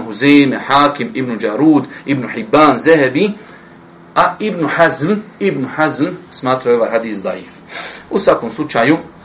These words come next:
Allah najbolje zna, inšallah, ovaj hadis je vjerodostojan. S druge strane, e, imate jedno pravilo, e, da ovaj hadis u osnovi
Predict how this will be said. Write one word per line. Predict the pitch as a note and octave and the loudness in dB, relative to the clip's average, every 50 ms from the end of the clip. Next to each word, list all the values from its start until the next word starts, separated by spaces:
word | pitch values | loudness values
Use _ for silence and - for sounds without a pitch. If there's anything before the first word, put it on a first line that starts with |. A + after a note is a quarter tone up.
| - - - - - - - - - - - - - - - - | -20 -20 -20 -20 -20 -20 -20 -20 -20 -20 -20 -20 -20 -18 -8 -2
Allah | - C#3 C3 B2 | 0 0 2 2
najbolje | B2+ B2 A#2+ A#2 A2+ | 0 0 -2 -2 -4
zna, | A2 B2+ B2+ - - | -2 -4 -4 -4 -4
inšallah, | B2 A#2 A#2 - A#2+ A#2+ A#2+ | -8 -8 -4 -2 0 0 0
ovaj | A#2 G#2+ A#2 | 0 0 -2
hadis | B2+ B2 A#2+ A2 - - | -2 -4 -4 -4 -4 -4
je | A2+ G#2+ | -2 -4
vjerodostojan. | G#2+ G#2+ G#2 B2 D3+ D#3 D3+ - D#3 D3 C#3 - - - - - | -4 -4 -2 -2 -2 -2 -2 -2 -4 -4 -4 -6 -12 -18 -16 -10
S | B2+ | -6
druge | C#3+ D3 C#3 C3 C3 | -4 -2 0 0 -2
strane, | - - C#3 C#3+ D3 D3 C3+ C3+ C3+ C3+ - - - - - - - - - - - - | -2 -2 0 2 2 2 2 0 -2 -2 -8 -14 -20 -20 -20 -20 -20 -20 -20 -20 -14 -6
e, | B2+ B2 - | -4 -4 -2
imate | - C#3+ C#3+ C3 C3 - C3+ | -2 0 -2 -2 0 0 -2
jedno | C3 C3 A2+ | -2 -2 -4
pravilo, | - - - D3+ D#3+ D#3 C#3 A#2 C3+ D3 - - - - - - - - - - - - - | -6 0 2 2 2 2 2 4 6 4 4 4 -2 -14 -20 -20 -20 -20 -20 -20 -20 -16 -8
e, | - B2+ B2 B2 B2 A#2+ A#2+ | 0 2 4 4 2 2 2
da | B2+ B2 B2 - - - - - - - | 2 2 2 0 -4 -8 -14 -18 -8 -4
ovaj | G3 G#3 F#3+ F3 | 0 2 2 2
hadis | D#3+ E3+ F#3 F#3 F#3 F3+ E3 - - - - | 2 0 -2 -2 -2 -4 -4 -4 -6 -6 -6
u | C3+ C#3+ | -4 -4
osnovi | E3+ F#3 - - E3 E3 C#3+ D3 E3+ F#3+ - | -2 -2 -4 -6 -6 -4 -2 -2 -2 -4 -4